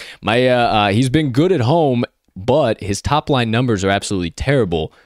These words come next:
why is that? Because he's absolutely terrible on the road. Three starts on the road for Maeda. Four games pitched, one and two record, three oh eight opponent batting average, and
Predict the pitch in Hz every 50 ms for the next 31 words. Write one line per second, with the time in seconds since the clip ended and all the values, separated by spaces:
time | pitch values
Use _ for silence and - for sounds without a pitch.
0 | _ _ _ _ _ - - 95 107 110 120 139 156 151 127 143 151 160 151 139
1 | 107 - 131 123 127 120 135 127 123 - 143 135 131 127 117 - - - 131 139
2 | 139 131 127 131 127 - 117 113 117 117 113 117 110 107 104 104 113 123 127 120
3 | 107 87 80 90 - - - 135 127 139 147 160 160 - - - 147 147 139 123
4 | - - - - _ - - 113 110 107 101 101 107 110 104 95 85 - - 98
5 | 92 87 85 87 87 90 90 87 85 - - - - - _ - - - 120 123
6 | 139 143 123 131 127 127 123 - - - 113 110 95 - - 95 98 107 117 120
7 | 120 113 - - 113 107 104 101 92 - - 80 - - - 117 127 131 143 139
8 | 135 127 123 123 123 107 92 - - - 120 120 117 - 92 98 98 101 104 107
9 | 104 104 104 104 107 107 104 - - - 95 95 92